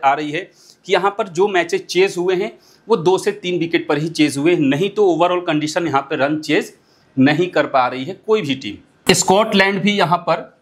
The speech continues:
जब नीदरलैंड एक सौ सड़सठ रन बनाया था आठ विकेट पर, तो स्कॉटलैंड भी यहाँ पर जो है एक सौ छब्बीस रन बनाई है, दस विकेट गिरे हैं।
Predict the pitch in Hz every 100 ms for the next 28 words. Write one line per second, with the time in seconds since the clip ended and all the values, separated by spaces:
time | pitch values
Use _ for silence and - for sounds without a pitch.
0 | 131 160 151 151 156 170 175 170 165 170
1 | - 139 139 175 170 143 135 139 160 123
2 | - 120 135 120 196 214 - _ - 190
3 | 190 175 185 190 170 170 165 170 143 151
4 | 208 - 131 135 151 - - _ _ _
5 | _ - 170 - 180 - 131 175 180 175
6 | 156 156 156 208 135 143 - 135 120 113
7 | 110 98